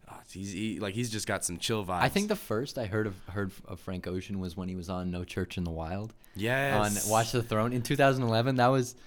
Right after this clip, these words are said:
Speaker 2: that was wi-, that was wild. And I, like, I didn't know Frank Ocean. I remember some Channel Orange stuff I kinda started listening to, but I don't know. Frank's kinda like a, an icon in this generation for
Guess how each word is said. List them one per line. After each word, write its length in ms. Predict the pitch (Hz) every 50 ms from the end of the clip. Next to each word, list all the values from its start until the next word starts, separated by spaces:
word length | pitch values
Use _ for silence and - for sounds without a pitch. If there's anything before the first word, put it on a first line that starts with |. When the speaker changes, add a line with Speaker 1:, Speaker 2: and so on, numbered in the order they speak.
| - - - - - - - - - - - - - - - -
Speaker 2:
that 160 | 95 90 80
was 100 | 80 85
wi-, 220 | 85 - - - - - - -
that 140 | - 71 -
was 80 | -
wild. 220 | 95 92 85 95 -
And 100 | 123 123
I, 140 | 123 143
like, 220 | 151 147 127 104 - - - -
I 140 | - 101 101
didn't 200 | 95 98 90 90
know 240 | 92 92 90 90 90 -
Frank 180 | - 104 90 92
Ocean. 160 | 95 107 107
I 80 | 101 101
remember 320 | 104 104 104 101 95 98
some 320 | 92 - - 92 90 87 80
Channel 320 | - - 95 90 87 87
Orange 240 | 87 87 87 90 -
stuff 260 | - - 87 87 - -
I 60 | - 90
kinda 280 | - - 92 90 90
started 300 | 85 - 90 87 85 87
listening 320 | 98 92 87 - 90 92 90
to, 200 | - - 95 98
but 200 | 87 90 - - - - - - - _ _ _ - _ _ _ _ _ _ _ _ _ _ -
I 40 | -
don't 100 | 87 87
know. 60 | 87
Frank's 280 | 87 - - 95 95 92
kinda 220 | - 98 92 90
like 180 | 85 85 82 73
a, 60 | 85
an 220 | 85 80 - 87 87
icon 380 | 82 85 87 - 95 87 87
in 100 | 85 85 85
this 140 | 87 87
generation 560 | - 104 95 90 92 92 92 98 - - 107 104
for 300 | - - 104 104 104